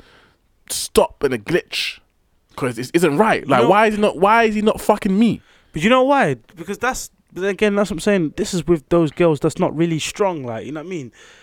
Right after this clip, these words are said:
Speaker 2: This, like, again, it's going back to the, that weak-minded shit. Like, they're not, there's people out there, they're just not strong. They're not strong to, uh, like, see, like, they can come into something with someone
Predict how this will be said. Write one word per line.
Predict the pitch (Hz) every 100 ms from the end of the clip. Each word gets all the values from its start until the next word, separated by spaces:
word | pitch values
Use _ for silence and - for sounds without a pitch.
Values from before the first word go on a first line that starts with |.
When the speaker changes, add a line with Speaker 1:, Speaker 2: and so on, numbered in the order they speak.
| _ _ -
Speaker 2:
This, | 156 - 180
like, | 170 151 - -
again, | 170 214 190
it's | -
going | 214 196
back | 175 180 -
to | 156
the, | 175
that | 151 160 127 143
weak-minded | 180 - 190 190 151 -
shit. | - 127 120
Like, | 113 - 127
they're | 151
not, | 170 190 - _ _
there's | 143 120 165 -
people | - 226 214 190
out | 139
there, | 135 135
they're | 139
just | 131 156
not | 180 156
strong. | - - 170 110 _ _ _ _ -
They're | 143
not | 170 185
strong | - - 196 170
to, | - 165 147 127 - - _ _ _
uh, | 143 139 131 127 123 117 113 - _ _ _ _ _
like, | 135 131 117
see, | - 226 202 143
like, | 131 123 123
they | 160
can | 175
come | 170 180
into | 180 160
something | 170 151 143
with | 139
someone | - 151 131 127